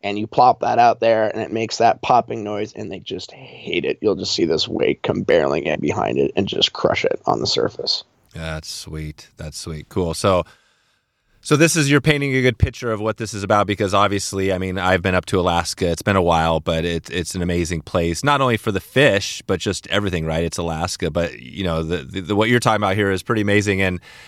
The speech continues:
Speaker 2: and we have this, we're gonna talk more about this, but this giveaway that we're, we have going, which is gonna be really cool. And since, you know, I'm gonna be up there, it'll be a chance for me to, you know, obviously share more of my experiences as, as we get going,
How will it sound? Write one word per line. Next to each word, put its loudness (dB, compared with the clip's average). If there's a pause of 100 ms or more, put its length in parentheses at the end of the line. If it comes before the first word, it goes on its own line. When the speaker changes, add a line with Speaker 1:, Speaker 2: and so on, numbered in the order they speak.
(140)
Speaker 2:
and 2
we 6
have -2
this, -10
we're -10
gonna -6
talk -4
more 2
about 2
this, -4
but -6
this -4
giveaway 4
that -4
we're, -2
we -2
have -2
going, -2
which -4
is -8
gonna -4
be 0
really 2
cool. 2
And -2
since, -4
you -4
know, -4 (160)
I'm 0
gonna 2
be 0
up 2
there, 2 (340)
it'll -2
be 0
a 0
chance -4
for -6
me -2
to, -4
you -8
know, -6
obviously -6
share -4
more -4
of -6
my -6
experiences -8
as, -6
as -10
we -6
get -8
going, -6